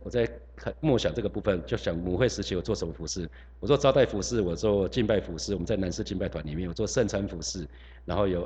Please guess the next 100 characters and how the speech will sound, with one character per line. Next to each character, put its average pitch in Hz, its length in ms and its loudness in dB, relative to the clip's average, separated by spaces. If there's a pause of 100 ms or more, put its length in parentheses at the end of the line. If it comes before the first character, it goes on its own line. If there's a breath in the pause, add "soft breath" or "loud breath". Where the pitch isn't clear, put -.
安 82 140 2
全 95 260 0
组， - 140 -8 (180)
他， 139 120 0
他 - 140 2
的 147 120 4
招 117 180 6
待 120 100 6
跟 110 240 2
圣 117 240 2
餐 95 160 2
是 104 80 -4
不 95 160 -2
一 82 60 -4
样 80 140 -4
的 73 100 -12
哈。 78 140 -8
那 95 120 -4
有 95 100 -2
安 127 140 4
全 107 160 0
组 95 100 -6
的 82 120 -6
服 85 160 -10
侍， 92 180 -6
我 82 80 -6
当 107 140 0
小 85 140 -2
组 90 120 -8
长， 82 220 -6 (320 loud breath)
那 90 60 -4
我 90 40 2
们 87 60 -2
推 113 140 2
轮 95 200 2
椅， 80 180 -4 (280 loud breath)
然 90 100 -4
后， 92 480 2 (300 loud breath)
然 90 100 0
后 110 60 4
三 131 180 4
不 135 120 2
五 98 60 2
时， 92 260 -2 (460 loud breath)
因 - 40 -6
为 120 60 4
我 104 60 4
都 113 80 6
坐 113 220 2
张 - 180 -2
哥 110 140 0
的 101 80 2
后 95 140 4
面 90 180 0
嘛， 73 100 -6
所 104 120 -4
以 - 20 -2
张 110 140 0
哥 107 100 0
想 95 160 -2
想 87 100 -4
说 92 180 -4
：“永 95 100 0
成， 120 100 2
你 110 60 4
上 139 100 0
来 110 80 0
做 113 100 -2
见 95 200 -2
证 - 160 -4 (320 loud breath)
啊， 71 80 -14 (160)
随 120 160 0
时 117 80 -2
做 135 120 6
好 117 60 10
准 87 220 2
备。” 98 260 6
因 135 60 4
为 123 120 4
其 - 120 0
实 135 80 4
我 127 60 8
也 104 40 8
不 127 80 0
知 110 80 0
道， 117 140 6
第 127 100 0
一 - 20 0
次 117 120 -4
被 123 100 0
调 113 120 4
上 110 120 4
去 110 120 0
也 92 60 0
是， 82 100 -6
也 90 140 -2
不 - 100 -4
知 98 80 0
道 107 100 4
说 101 240 2